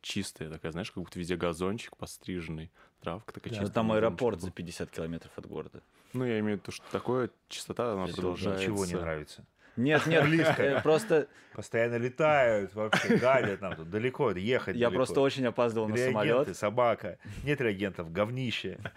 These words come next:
Speaker 3: <laughs> Не, ну так всегда будет, всех будет что-то не устраивать. Как сказал тот же Дима, когда у нас был, что город — это всегда конфликт. Если нет в городе конфликта, там нет людей, скорее всего.
Speaker 2: Это Пхеньян тогда.
Speaker 3: А ш-, что там не так?
Speaker 2: Там все всем довольны, потому что
Speaker 3: А,
Speaker 2: чё?
Speaker 3: серьёзно?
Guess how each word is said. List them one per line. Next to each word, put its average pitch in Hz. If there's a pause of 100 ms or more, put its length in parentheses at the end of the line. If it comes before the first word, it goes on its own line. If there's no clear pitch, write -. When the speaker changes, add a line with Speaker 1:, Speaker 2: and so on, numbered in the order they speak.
(320)
Speaker 3:
<laughs> -
Не, 151
ну 127
так 135
всегда 131
будет, 107
всех 151
будет 110
что-то -
не 95
устраивать. 90 (180)
Как -
сказал 113
тот 113
же 104
Дима, 104
когда 90
у -
нас 85
был, 90
что -
город — 117
это 90
всегда 92
конфликт. - (120)
Если 92
нет 95
в 101
городе 98
конфликта, 107
там 92
нет 101
людей, 95
скорее -
всего. 104
Speaker 2:
Это 101
Пхеньян 98
тогда. 85 (220)
Speaker 3:
А 92
ш-, -
что -
там 87
не 85
так? - (380)
Speaker 2:
Там 98
все -
всем 110
довольны, 98 (140)
потому 95
что 92
Speaker 3:
А, 92
Speaker 2:
чё? -
Speaker 3:
серьёзно? 214